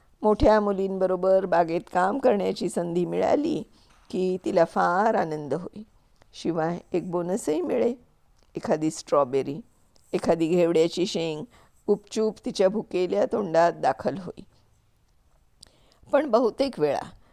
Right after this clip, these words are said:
हॅनाला आपल्या वयाच्या किंवा त्याहून लहान वयाच्या मुलींबरोबर खोलीतच थांबावं लागे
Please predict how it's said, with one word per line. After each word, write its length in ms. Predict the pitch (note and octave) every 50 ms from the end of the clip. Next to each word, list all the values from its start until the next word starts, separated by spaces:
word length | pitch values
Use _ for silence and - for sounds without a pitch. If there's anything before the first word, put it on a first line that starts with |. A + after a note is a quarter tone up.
| _ _ _ -
हॅनाला 560 | B3 A#3 G#3 F#3 F#3 F#3+ G#3 G3 G3+ G#3+ B3 - - -
आपल्या 320 | F3+ - - F3+ F#3+ F#3+
वयाच्या 540 | F3 F3+ E3+ E3+ F3+ F#3 F3+ - - - - - - _ _ _ _ _ -
किंवा 220 | - G#3+ G3+ G3
त्याहून 400 | - - G3 B3 C4 C4+ A3+ C4
लहान 440 | B3 G#3+ - - A3+ G#3 A#3 E4+ E4
वयाच्या 460 | - A#3 G#3 F3 F3+ F3+ - - -
मुलींबरोबर 880 | A3+ G3 F3+ F3 F3+ F#3+ F#3+ F#3+ F3 D#3+ D#3+ E3+ F3+ G#3 A3 A3 F#3 F3+ - - - _ _ _ -
खोलीतच 600 | - - G3+ G3 F#3+ F#3 - G3+ G3+ A3 - -
थांबावं 440 | A#3+ D3+ C3+ C#3+ B2+ A#2+ B2+ D3+
लागे 320 | C#3+ A2+ A2+ G#2+ - -